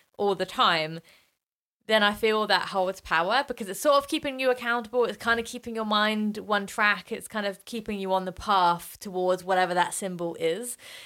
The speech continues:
whether that's confidence or money or health. If you're thinking about it,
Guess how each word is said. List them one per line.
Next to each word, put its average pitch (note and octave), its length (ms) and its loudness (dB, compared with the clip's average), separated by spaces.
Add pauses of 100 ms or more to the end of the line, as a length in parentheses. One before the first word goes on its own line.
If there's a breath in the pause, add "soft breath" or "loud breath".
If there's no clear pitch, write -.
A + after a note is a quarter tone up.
whether F#3 220 4
that's E3 200 0
confidence A3 720 2
or A3 200 -2
money C4 720 2
or F#3 340 0
health. A3 680 2 (340 loud breath)
If - 140 -4
you're A#3 100 4
thinking C#4 400 0
about F#3 300 2
it, F3+ 240 0